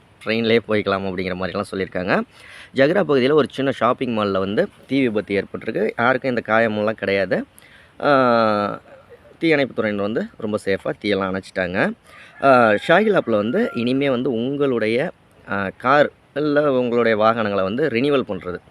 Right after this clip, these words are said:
அது வந்து ஷாகிலாப்லயே வந்து பிப்ரவரியிலேருந்து ரினிவல் பண்ணிக்கலாம் அப்படிங்கிற மாதிரி சொல்லியிருக்காங்க. ஆ, பிலிப்பைன்ஸ், ஆ, பிலிப்பைன்ஸ் வீட்டு பணியாளர்களுக்கு வந்து பேன் பண்ணியிருந்தாங்க.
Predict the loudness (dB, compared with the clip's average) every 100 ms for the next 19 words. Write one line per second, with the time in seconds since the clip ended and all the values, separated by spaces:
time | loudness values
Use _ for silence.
0 | _ -2 0 0 0 2 2 0 0 0
1 | 0 -2 -4 _ -4 0 2 4 4 4
2 | 4 2 0 -4 -6 -20 -20 -4 2 4
3 | 4 2 0 0 0 -2 -4 -4 -2 -2
4 | -2 -6 -10 -6 -6 -6 -4 -2 -2 -4
5 | _ _ _ 0 2 2 2 2 2 0
6 | -2 -4 -6 -4 -4 -4 -2 0 -2 -4
7 | -4 -4 -2 -2 0 0 0 -2 -2 -4
8 | 0 0 0 -2 -4 -4 -6 -4 -6